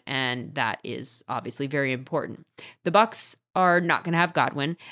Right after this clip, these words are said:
They might not have Julio. He is a game time decision. Also in that game defensively, Akeem Hicks out, worth noting. The Packers had a ton of people miss practice Thursday. That's an interesting one.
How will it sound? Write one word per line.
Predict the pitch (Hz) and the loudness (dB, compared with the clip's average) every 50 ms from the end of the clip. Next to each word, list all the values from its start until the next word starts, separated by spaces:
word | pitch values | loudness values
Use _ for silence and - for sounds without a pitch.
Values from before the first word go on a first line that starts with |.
| - - | -6 2
They | 180 180 180 | 4 4 4
might | 170 165 156 165 175 196 247 - - | 4 2 2 2 2 2 2 2 0
not | 214 220 190 175 - | 2 4 4 4 4
have | 170 170 160 156 - | 4 2 0 0 0
Julio. | - 180 175 160 143 143 156 151 139 160 | 0 0 2 2 2 2 2 4 4 2
He | 165 - 165 170 | 2 2 2 2
is | 165 151 175 | 2 4 2
a | 160 | 0
game | 139 156 151 151 151 147 | 0 2 2 2 2 0
time | 147 151 151 147 139 | -2 0 0 0 0
decision. | 127 139 139 - - 143 123 - - 139 139 143 160 170 - - | 0 -2 -4 -2 -2 -2 -2 -2 -4 -4 -4 -4 -4 -6 -4 0
Also | 165 170 165 - - 180 165 156 | 0 2 2 2 2 2 2 2
in | 151 151 151 | 2 0 2
that | 147 135 - - | 0 0 0 0
game | 165 147 143 135 | -2 -2 -2 -2
defensively, | 139 147 143 - 156 143 143 - 156 135 - 151 - | -2 -4 -4 -2 -4 -4 -2 -4 -4 -2 -2 0 0
Akeem | 123 131 - - 160 143 123 | 0 -2 -4 -6 -6 -6 -4
Hicks | 120 165 127 - - - - - - | 0 0 0 0 -2 -6 -10 -8 -4
out, | - 120 110 107 135 156 - - | -2 0 0 0 -2 -4 -6 -10
worth | - 247 - 156 160 139 - - | -14 -10 -4 -2 -2 -2 -2 -4
noting. | 123 131 131 127 120 131 143 165 180 175 _ _ - - - - - _ _ | -8 -6 -6 -6 -4 -4 -4 -4 -6 -6 _ _ -20 -20 -20 -20 -20 _ _
The | - 170 156 | -4 -4 -4
Packers | - - - - - 349 330 - 226 170 151 - | -4 -6 -6 -4 -2 -2 0 4 6 6 6 6
had | 160 156 - - | 4 0 0 0
a | |
ton | - - - - - - 262 277 | -2 -12 -14 -8 0 4 4 6
of | 254 - | 6 4
people | 190 190 151 165 | 2 2 0 0
miss | 147 151 139 - | 0 -2 -2 -2
practice | - - 131 127 - - 131 127 - | 0 0 0 0 0 -2 -8 -8 -6
Thursday. | - - 123 123 - - - - - | -6 -6 -6 -6 -6 -6 -6 -6 -2
That's | 160 - 190 262 262 - | 2 4 4 4 4 4
an | 220 175 | 0 0
interesting | 151 165 175 - - 165 - - 139 127 123 | 0 0 -2 0 -2 -2 -2 -2 -4 -4 -4
one. | 127 - - - | -4 -6 -6 -8